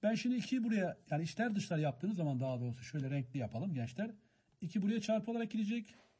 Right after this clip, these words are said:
Beş de buraya çarpı olarak gelecek. O zaman R üzeri beş eşittir iki üzeri beş bölü Beş üzeri beşten arkadaşlar. Her iki tarafın beşinci dereceden kökünü alıyorum. Bakın bunu da alıyorum götürmek için. Çünkü R'yi yalnız bırakmam gerekiyor ya. İse R eşittir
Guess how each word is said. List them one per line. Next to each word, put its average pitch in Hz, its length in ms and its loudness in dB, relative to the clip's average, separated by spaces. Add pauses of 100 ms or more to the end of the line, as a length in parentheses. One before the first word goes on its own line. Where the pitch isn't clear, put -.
Beş 208 220 0
de 240 80 0
buraya 240 180 0
çarpı 147 300 0
olarak 123 200 -2
gelecek. 101 380 -6 (920)
O 214 120 0
zaman 180 320 2
R 196 140 2
üzeri 147 340 0
beş 196 300 -2 (120)
eşittir 190 460 -4 (540)
iki 185 240 -2
üzeri 131 320 2
beş 190 320 -2
bölü 147 280 0 (500)
Beş 147 240 -2
üzeri 123 240 0
beşten 113 300 -4
arkadaşlar. 110 640 -4 (640)
Her 208 120 0
iki 226 120 -2
tarafın 202 480 0
beşinci 196 300 2
dereceden 147 300 2
kökünü 160 300 -2
alıyorum. 175 360 0
Bakın 170 280 -2
bunu 170 140 0
da 135 60 2
alıyorum 139 320 0
götürmek 143 400 0
için. 202 240 -4
Çünkü 131 280 -2
R'yi 139 200 0
yalnız 135 240 0
bırakmam 120 320 -2
gerekiyor 123 360 -2
ya. 101 200 -4 (640)
İse 190 440 0
R 196 200 4
eşittir 139 440 -2